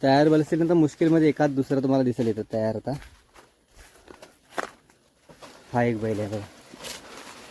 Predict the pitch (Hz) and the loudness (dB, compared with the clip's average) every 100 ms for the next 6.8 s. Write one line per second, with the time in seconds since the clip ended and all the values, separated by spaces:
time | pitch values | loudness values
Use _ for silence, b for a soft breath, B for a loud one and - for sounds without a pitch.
0 | - 120 151 151 147 143 135 117 107 98 | -14 -6 -2 2 6 6 4 2 -2 -6
1 | - - - - - - - - - - | -10 -18 -18 -16 -16 -16 -18 -18 -20 -20
2 | - - - - - - - - 123 110 | -20 -20 -20 -20 -20 -16 -14 -8 -4 2
3 | 123 135 139 135 143 147 143 139 143 131 | 4 4 2 2 0 0 2 6 6 4
4 | 120 107 - 131 131 123 - - 120 135 | 0 -4 0 2 2 -2 -8 -4 0 4
5 | 135 127 131 139 135 135 147 - 131 131 | 4 4 6 6 6 6 4 0 -2 -2
6 | 113 151 139 127 117 113 117 | 0 2 4 4 2 0 -2